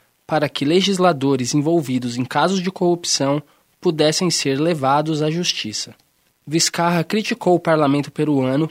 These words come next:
por impor obstáculos à medida. Nos últimos anos, assim como no Brasil,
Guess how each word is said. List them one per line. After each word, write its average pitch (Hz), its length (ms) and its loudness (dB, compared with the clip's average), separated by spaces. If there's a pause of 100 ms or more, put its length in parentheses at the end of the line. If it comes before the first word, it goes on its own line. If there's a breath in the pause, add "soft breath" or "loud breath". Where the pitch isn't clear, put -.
por 147 160 -2
impor 135 440 2 (100)
obstáculos 156 960 0
à 143 80 -2
medida. 113 540 -4 (340)
Nos 135 200 0
últimos 156 420 2
anos, 135 480 2
assim 120 260 -2
como 151 220 2
no 135 80 2
Brasil, 120 560 -2